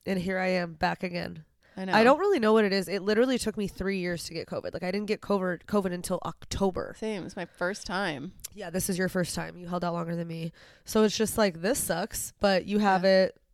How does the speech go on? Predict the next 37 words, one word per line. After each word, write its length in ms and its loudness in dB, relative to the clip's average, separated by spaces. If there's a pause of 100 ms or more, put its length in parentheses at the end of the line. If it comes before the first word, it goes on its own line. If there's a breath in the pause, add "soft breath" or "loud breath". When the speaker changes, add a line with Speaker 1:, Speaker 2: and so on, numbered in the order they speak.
Speaker 1:
Kevin 300 2
has 320 -4
it. 260 -2 (300)
Shout 220 -12
out, 120 -12
Kev. 240 -6 (300 loud breath)
Speaker 2:
A 60 -8
lot 180 -4
of 60 -12
people 60 -2
Speaker 1:
Weekly 240 0
Speaker 2:
have 80 -4
it 40 -4
right 100 -4
Speaker 1:
shout 220 -4 (400 loud breath)
Speaker 2:
now. 80 4
Speaker 1:
out. 380 6
Um, 60 -4
Speaker 2:
Yeah. 260 0
Speaker 1:
so 500 4
I 140 0
just 200 -6
feel 140 0
like, 300 2 (600)
of 140 -2
course 300 -4
I 80 -4
got 180 -10
it. 160 -10 (880 soft breath)
Speaker 2:
I 40 -2
really 300 0
thought 240 -6
you 100 -6
were 100 -6
gonna 180 -6
get 160 -8
away. 480 -6